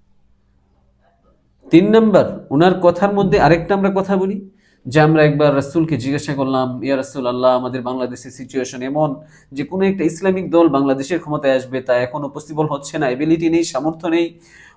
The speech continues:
বিপরীত পক্ষে আমেরিকান পন্থী, ডেমোক্রেসি পন্থী দুইটা দল, দুই দলের প্রধান মহিলা, তো আমরা কার সাথে যাব?" তখন রাসূল সরাসরি তাকে বলেছেন যে, "তোমরা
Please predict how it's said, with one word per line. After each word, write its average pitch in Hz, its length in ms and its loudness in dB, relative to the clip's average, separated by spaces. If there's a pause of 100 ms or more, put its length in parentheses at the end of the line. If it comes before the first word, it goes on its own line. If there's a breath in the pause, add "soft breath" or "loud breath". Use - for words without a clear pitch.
বিপরীত 180 540 0 (240)
পক্ষে 160 500 2
আমেরিকান 165 680 0
পন্থী, 160 460 0
ডেমোক্রেসি 180 680 -6
পন্থী 147 580 -4 (400 soft breath)
দুইটা 160 340 4
দল, 135 280 2
দুই 160 180 2
দলের 147 320 2
প্রধান 143 420 -2
মহিলা, 147 420 0
তো 135 120 -4
আমরা 143 180 -2
কার 180 220 0
সাথে 196 300 -8
যাব?" 131 400 0 (300 soft breath)
তখন 190 220 -2
রাসূল 139 280 0
সরাসরি 208 460 -6
তাকে 156 260 -4
বলেছেন 170 640 -2 (220 loud breath)
যে, 139 80 -4
"তোমরা 151 640 2